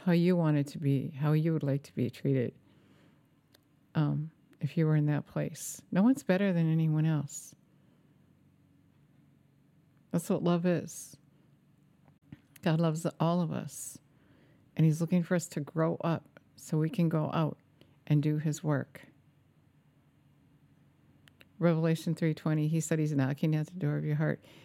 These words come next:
And if you would heed his voice, for today we could say,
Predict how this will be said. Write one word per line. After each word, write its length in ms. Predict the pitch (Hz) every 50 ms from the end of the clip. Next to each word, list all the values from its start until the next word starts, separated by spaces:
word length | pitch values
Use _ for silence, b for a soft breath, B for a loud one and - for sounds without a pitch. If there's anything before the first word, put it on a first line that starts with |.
| B B -
And 80 | 147
if 160 | 151 143 - 165
you 80 | 156
would 120 | 160 170 175
heed 220 | 175 175 175 165
his 140 | 170 165 165
voice, 760 | - 147 147 147 151 160 175 - - - - - - - - - _ _ _ _ _ _ _
for 120 | - -
today 300 | 143 - - 135 135 147
we 100 | 147 160
could 160 | - 165 156 -
say, 340 | - 151 147 151 165 175